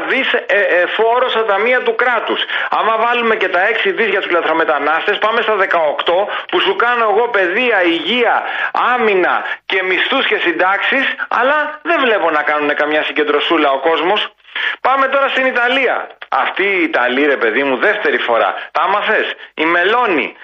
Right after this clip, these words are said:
φασίστες βέβαια είναι αυτοί, μείωση του φόρου στα ζευγάρια για δεύτερο παιδί. Όχι εδώ που το έλεγα εγώ για το τρίτο πενήντα τοις εκατό έκπτωση και το τέταρτο εκατό τοις εκατό έκπτωση.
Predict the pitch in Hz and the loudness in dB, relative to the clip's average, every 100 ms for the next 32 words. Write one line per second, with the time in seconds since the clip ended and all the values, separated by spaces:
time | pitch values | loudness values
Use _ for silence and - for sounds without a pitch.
0 | - - 135 - 120 123 95 107 101 101 | -8 -2 0 0 0 0 0 0 0 0
1 | 107 104 98 147 190 170 - - - 180 | 0 -2 -2 -2 -2 -2 -6 -6 -2 0
2 | 254 294 269 202 196 - 165 - 185 190 | 2 2 2 0 -2 -2 -2 0 2 2
3 | 208 262 - - 202 170 165 147 151 185 | 2 0 -4 -4 0 0 0 0 2 0
4 | 190 190 254 262 - - - 240 226 196 | 0 0 -2 -2 -8 -8 -4 0 0 2
5 | 302 349 - 262 196 170 151 123 110 85 | 2 0 0 0 0 0 0 2 0 -2
6 | - _ - 226 247 302 285 294 247 233 | -8 _ 0 0 0 0 2 0 0 0
7 | 233 214 202 190 180 170 196 190 175 170 | 2 2 2 2 2 2 2 2 2 0
8 | 175 180 202 202 175 170 180 190 180 175 | 0 0 -2 0 0 0 2 0 0 0
9 | 170 165 175 180 175 175 - 165 151 180 | 0 0 2 0 0 -2 0 2 2 0
10 | 175 165 165 151 165 170 165 202 202 165 | 0 0 0 0 0 0 -2 -2 -2 0
11 | 160 147 143 151 143 131 - 135 170 214 | 0 0 0 2 2 0 -2 0 0 -2